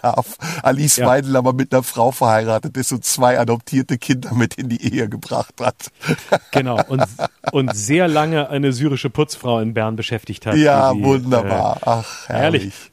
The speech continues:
Speaker 2: Und, und, ähm, ich sage dir, wenn Alice Weidel Bundeskanzlerin ist, dann, dann, dann wird sich auch alles drehen, weil,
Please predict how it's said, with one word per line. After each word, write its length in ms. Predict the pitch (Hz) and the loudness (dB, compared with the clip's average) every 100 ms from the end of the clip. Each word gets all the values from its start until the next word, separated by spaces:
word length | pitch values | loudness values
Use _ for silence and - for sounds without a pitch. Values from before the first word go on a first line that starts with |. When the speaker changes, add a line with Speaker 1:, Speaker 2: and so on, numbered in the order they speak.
| _ | _
Speaker 2:
Und, 260 | 160 135 135 - | 2 2 0 0
und, 380 | 135 123 - - | -2 -2 -6 0
ähm, 240 | 120 113 | 2 2
ich 140 | - - | -2 -4
sage 220 | 139 151 | -2 0
dir, 100 | 139 | 0
wenn 100 | 120 | 0
Alice 300 | 110 127 143 | -2 -4 -4
Weidel 220 | 123 139 | -4 -2
Bundeskanzlerin 600 | 139 160 - 120 98 104 117 | 0 -2 -2 -6 -4 -4 -4
ist, 160 | 127 | -4
dann, 160 | 120 101 | -6 -6
dann, 140 | 123 | -8
dann 180 | 110 127 | -6 -4
wird 140 | 113 - | -4 -6
sich 160 | 110 | -10
auch 80 | 107 | -8
alles 260 | - 127 - | -4 -4 -4
drehen, 420 | 117 185 147 87 | -4 -2 -2 -2
weil, 240 | 101 98 | 2 2